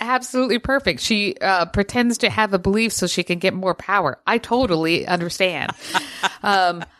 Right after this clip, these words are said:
uh, who she is. This is, it's almost like Nostradamus wrote this, or Ann Coulter gave herself that name based on this character.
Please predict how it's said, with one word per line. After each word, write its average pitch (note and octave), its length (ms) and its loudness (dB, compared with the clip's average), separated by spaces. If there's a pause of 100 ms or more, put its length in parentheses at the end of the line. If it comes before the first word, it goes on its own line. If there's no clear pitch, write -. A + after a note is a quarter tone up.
(480)
uh, D#3+ 320 2
who G#3 260 0
she G#3+ 220 0
is. F3+ 380 0
This B3+ 200 0
is, C4 180 0
it's A3+ 180 0
almost B3+ 580 0
like F3+ 440 2
Nostradamus F#3+ 880 0
wrote G3 200 0
this, D3+ 240 0
or C#4 420 2
Ann A#3+ 160 2
Coulter C4+ 360 2
gave A3+ 200 0
herself A#3 420 0
that G3 180 0
name A3 400 0
based G3+ 340 4
on G#3 100 2
this F#3+ 160 -2
character. G#3+ 480 0